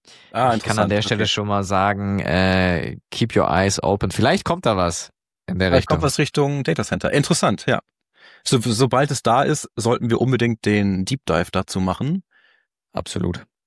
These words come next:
Speaker 1: Vielleicht verknüpft mit dem versprochenen Open A I Deep Dive, den wir schon mal angedacht haben, weil das Ganze ja zusammenhängt.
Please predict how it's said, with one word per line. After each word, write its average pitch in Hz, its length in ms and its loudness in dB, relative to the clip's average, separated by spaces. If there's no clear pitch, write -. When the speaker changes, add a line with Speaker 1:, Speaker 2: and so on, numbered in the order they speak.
Speaker 1:
Vielleicht 107 300 -2
verknüpft - 360 -2
mit 120 100 -2
dem 113 80 0
versprochenen 113 560 0
Open 117 300 0
A 104 220 2
I 120 80 -2
Deep 98 240 -6
Dive, 110 260 0
den 101 100 -4
wir 92 80 -6
schon 95 140 -4
mal 90 80 -2
angedacht - 480 -6
haben, 92 320 -4
weil 95 120 -4
das - 140 -12
Ganze 90 280 -4
ja 87 100 -4
zusammenhängt. 90 560 -8